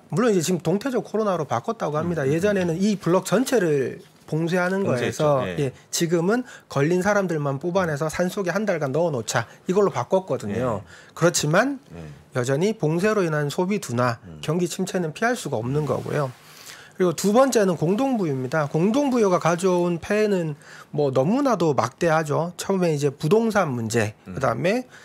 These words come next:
Speaker 1: 어, 중국 인터넷 대기업들 문제, 뭐 그다음에 이 중국 대기업들 우리가 이제 뭐 그냥 종목 얘기할게요. 텐센트나 뭐 알리바바나 바이두나 이런 회사들은 지금 사업을,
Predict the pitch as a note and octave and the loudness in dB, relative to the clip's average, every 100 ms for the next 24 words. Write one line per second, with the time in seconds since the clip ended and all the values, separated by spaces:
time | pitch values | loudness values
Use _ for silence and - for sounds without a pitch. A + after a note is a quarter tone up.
0 | - - _ - - C#3+ C3+ G#3+ G3+ D#3 | -20 -20 _ -20 -4 -2 2 2 4 2
1 | E3 F#3+ F#3+ C3 D3 G3 D3+ C#3 A#2 G#2+ | 2 2 2 0 2 0 0 -4 -2 -2
2 | A2 A2 G#2 - _ _ _ - C3+ B2+ | -2 -2 -4 -14 _ _ _ -10 -4 -2
3 | C3+ C3+ - - - G3+ E3 D3+ C#3 - | 0 -4 -8 -20 -10 -4 -2 -2 -4 -8
4 | _ _ _ - G#3+ - D#3 F3+ A3+ - | _ _ _ -2 -2 0 0 2 0 0
5 | D#3+ E3 E3+ D#3 D3 - _ _ _ _ | 0 0 0 0 -2 -8 _ _ _ _
6 | - _ C#3 C#3+ C3+ C3+ - - _ _ | -20 _ -4 -2 -2 -4 -12 -18 _ _
7 | _ _ _ - D3 C#3+ - F#3 F3 A3+ | _ _ _ -12 -4 -4 -2 -2 0 2
8 | A#3 F#3 E3+ D#3+ D#3+ D3+ - - - B3 | 4 4 4 2 0 -4 -4 -16 -2 0
9 | B3 C#4 B3 D#3 D3 D3+ C3+ C3 A2 D3+ | 2 -2 -2 -4 0 0 0 0 2 2
10 | F3+ F#3+ G3+ F#3+ D#3 C#3+ D3 C#3 C3+ E3 | 2 2 2 2 2 2 2 2 2 2
11 | F3+ D3+ D#3 C#3+ - - - - F3+ G#3+ | 0 0 0 -2 -6 -16 -16 0 2 4
12 | A3 A#3 B3 A3 E3+ F#3 D#3+ A#2+ - E3 | 2 2 2 0 0 0 -2 -6 -6 -4
13 | D#3 - A#3+ A#3 F3+ D3+ F#3+ A3+ | -4 0 2 4 2 2 2 0